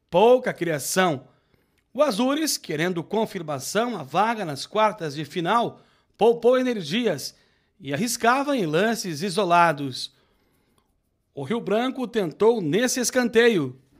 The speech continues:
O Azures buscou contra-ataque. A melhor chance do Pato foi nesse lance com o Vieira. Ele bateu pra defesa de Macanhã.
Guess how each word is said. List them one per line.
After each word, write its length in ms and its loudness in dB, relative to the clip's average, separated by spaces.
O 80 -2
Azures 580 2
buscou 520 2
contra-ataque. 1040 0
A 100 0
melhor 400 4
chance 460 0
do 140 0
Pato 500 2
foi 240 2
nesse 300 -2
lance 480 0
com 220 0
o 40 0
Vieira. 720 2
Ele 160 -4
bateu 440 2
pra 180 -4
defesa 580 0
de 100 -6
Macanhã. 680 2